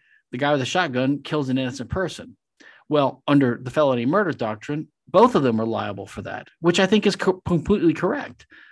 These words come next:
But, you know, the, the, the kind of the, the, the, the, the, the nitpicky libertarian would say, "No, it's only the guy with the shotgun." Fuck, I don't know why they don't just blame the shotgun itself. Why do they blame the guy, you know?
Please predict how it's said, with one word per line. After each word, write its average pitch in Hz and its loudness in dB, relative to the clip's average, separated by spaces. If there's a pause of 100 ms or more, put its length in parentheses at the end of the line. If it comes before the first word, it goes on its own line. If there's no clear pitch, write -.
But, 143 -4 (100)
you 151 -4
know, 113 -2
the, 120 -4
the, 123 -6
the 120 -4
kind 139 2
of 110 0 (680)
the, - -12
the, - -16
the, 123 -12 (720)
the, - -18
the, 135 -10 (880)
the 120 -6
nitpicky 165 2
libertarian 151 4
would 123 0
say, 120 -2
"No, 127 -2
it's 101 -8
only 143 -2
the 123 -6
guy 120 -4
with 107 -6
the 107 -12
shotgun." 104 -8 (760)
Fuck, 151 2
I 127 4
don't 147 8
know 143 8
why 139 6
they 135 4
don't 135 6
just 135 2
blame 139 4
the 120 4
shotgun 135 0
itself. 123 -2
Why 123 -2
do 131 -2
they 131 -2
blame 131 -2
the 127 -2
guy, 127 -6
you 107 -14
know? 113 -12